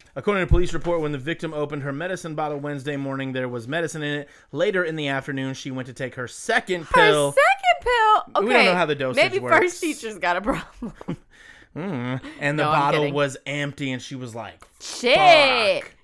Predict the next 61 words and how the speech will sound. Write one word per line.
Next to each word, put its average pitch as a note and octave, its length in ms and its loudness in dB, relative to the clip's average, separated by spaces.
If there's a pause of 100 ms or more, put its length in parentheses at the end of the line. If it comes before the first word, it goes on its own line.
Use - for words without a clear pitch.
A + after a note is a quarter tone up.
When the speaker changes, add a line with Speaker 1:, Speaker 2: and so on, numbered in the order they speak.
(380)
Speaker 1:
The C#3+ 80 -10
victim D3+ 300 -2
told D3 180 -2
the C#3 80 -2
officer C3+ 460 -4
that B2+ 160 -6
the C3 60 -10
medicine B2+ 480 -8
was A#2 140 -8
kept - 280 -10
in A#2+ 40 -12
her A#2 100 -10
purse F3 320 -6
in C3+ 120 -12
her A#2+ 180 -10
room, D#3+ 380 -6 (180)
and C3 160 -8
the C#3 100 -10
only D#3 260 -8
person C#3+ 240 -6
who C#4+ 80 8
Speaker 2:
Oh, - 20 8
in - 120 -2
Speaker 1:
entered D#4+ 100 2
Speaker 2:
her B3 60 2
Speaker 1:
the C#3 60 0
classroom, F4+ 580 4
Speaker 2:
purse? - 180 -18 (160)
Speaker 1:
yeah, B2 140 -6
while B2 180 -4
she E3+ 180 -6
wasn't D3 320 -2
in E3 100 -2
there, B2+ 200 0
was A#2+ 260 -4
this A2+ 200 -6
other A2 280 -10
chick. G#2 260 -14
Speaker 2:
Okay, F#3+ 380 -2
yeah. D#3+ 300 0 (180)
I G3+ 40 -6
mean, G3+ 120 -8
that's A3 220 -2
me. G#3+ 160 -10
I E3 140 4
keep, F#4 280 -8 (240)
I D#3 80 -8
used A#3 200 -12
to - 40 -20
keep G3 220 -10 (120)
Speaker 1:
That's, E3 240 -6
Speaker 2:
medications F3+ 260 -10
Speaker 1:
that's C3+ 140 -10
Speaker 2:
in D#3 60 -6
my D3+ 60 -2
Speaker 1:
the D3+ 60 -10
whole G3+ 100 -4
Speaker 2:
purse. E3 180 -4
Speaker 1:
thing. C#3+ 300 -8
She - 160 -18
got, B2+ 340 -10